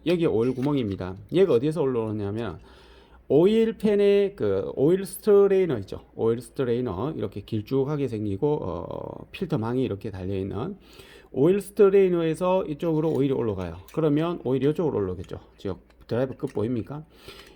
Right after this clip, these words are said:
요쪽으로 올라오면 요 오일이 요 안쪽으로, 기어 안쪽으로 이렇게 들어가고요. 오일이 요쪽으로 이제 오일이 차겠죠. 요쪽으로. 자, 오일이 차면은 얘가, 어, 지금 볼 때는 반시계 방향으로 이렇게 돌겠죠.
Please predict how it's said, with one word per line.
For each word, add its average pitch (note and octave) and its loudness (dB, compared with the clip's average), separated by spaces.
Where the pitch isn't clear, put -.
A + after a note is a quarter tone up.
요쪽으로 G#3 6
올라오면 F#3 2
요 F3 2
오일이 D3+ 2
요 C3+ 0
안쪽으로, D3 -2
기어 D3+ 2
안쪽으로 C#3 0
이렇게 A2 -4
들어가고요. G#2 -6
오일이 D3 4
요쪽으로 F#3 2
이제 B2+ -4
오일이 C3+ 0
차겠죠. D3 -6
요쪽으로. A2+ -2
자, - -8
오일이 D#3+ 2
차면은 D#3+ -2
얘가, D#3 -2
어, A2 -2
지금 A3 0
볼 G3+ 4
때는 D#3+ 0
반시계 F#3+ 0
방향으로 B2 -2
이렇게 G2+ -8
돌겠죠. F#2+ -6